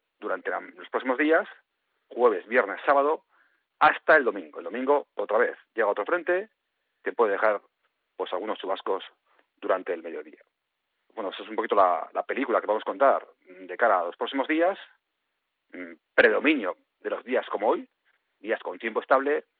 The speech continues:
con grandes claros, con ambiente entre frío y fresco a primeras horas, pero luego con máximas muy, muy suaves.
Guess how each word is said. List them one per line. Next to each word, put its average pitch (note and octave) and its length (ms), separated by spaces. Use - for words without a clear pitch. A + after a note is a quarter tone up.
con F2 140
grandes G#2+ 280
claros, C#3 380
con - 140
ambiente F#2+ 540
entre - 180
frío A#2+ 300
y - 20
fresco C3 240
a F#2 40
primeras G2+ 280
horas, C#3 260
pero B2 140
luego B2 380
con F2+ 160
máximas G2+ 480
muy, F#2 460
muy A2 180
suaves. B2 320